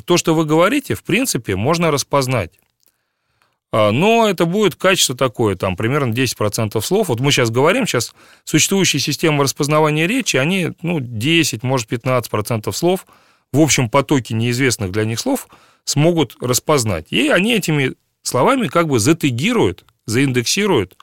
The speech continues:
нашу речь. Потом можно будет искать, но если мы захотим узнать полностью, что было сказано, придётся расшифровывать. Но фишка не в этом, а в том, что производится так называемое провязывание. Здесь вы, э,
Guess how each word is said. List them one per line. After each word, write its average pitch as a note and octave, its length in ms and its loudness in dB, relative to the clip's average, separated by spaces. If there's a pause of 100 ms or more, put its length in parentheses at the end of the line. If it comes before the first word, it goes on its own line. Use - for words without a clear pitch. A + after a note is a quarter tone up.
(460)
нашу D3+ 300 2
речь. G2 220 0
Потом F3+ 280 0
можно E3 260 2
будет F3 240 -2
искать, D4 440 -2 (560)
но C3+ 100 2
если E3 240 4
мы D3+ 140 2
захотим D3+ 400 0
узнать D#3 280 0 (240)
полностью, A#3+ 380 0
что - 140 0
было A2+ 220 2
сказано, F2+ 420 -2
придётся C#3+ 420 -2
расшифровывать. G2 640 -2 (720)
Но C#3+ 500 2
фишка D#3+ 420 -2
не E3 120 0
в F3+ 80 0
этом, D#3 340 0
а G#2+ 40 0
в - 60 -6
том, F3+ 200 -2
что D3 460 0 (520)
производится D3 520 4
так C#3 180 -2 (160)
называемое D#3 440 2
провязывание. A2 920 2 (800)
Здесь F#3+ 360 0
вы, F3 460 2 (260)
э, A#2 260 -6